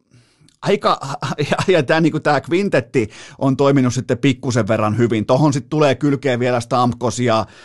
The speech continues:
o, totta kai oli, oli kuplassa, oli sivussa ja näin poispäin, mutta silti. Niin tota, ää, kun mietitään, että sun johtava keskushyökkäjä on vaikka Brayden Point ja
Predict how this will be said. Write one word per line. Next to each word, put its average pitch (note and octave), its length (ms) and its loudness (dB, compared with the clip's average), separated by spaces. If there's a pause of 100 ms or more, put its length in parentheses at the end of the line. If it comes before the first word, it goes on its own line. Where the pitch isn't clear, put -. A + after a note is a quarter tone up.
(180)
o, B2+ 140 0
totta B2 240 -2
kai A#2 140 2
oli, B2 320 2 (120)
oli B2 240 0
kuplassa, B2+ 460 -2
oli A#2+ 120 0
sivussa B2 440 -2
ja A#2 80 0
näin A#2 220 0
poispäin, A#2+ 420 -2
mutta A2+ 220 -4
silti. A2+ 460 0 (220)
Niin A#2 140 0
tota, A#2+ 540 2 (1000)
ää, C3 280 2 (300)
kun C#3+ 100 -2
mietitään, C#3 300 2
että A#2+ 140 -2
sun C3 140 0
johtava C3 360 0
keskushyökkäjä B2 640 -2
on C3+ 80 -2
vaikka B2 200 -2
Brayden A2+ 340 0
Point A#2 320 -2
ja A2 180 0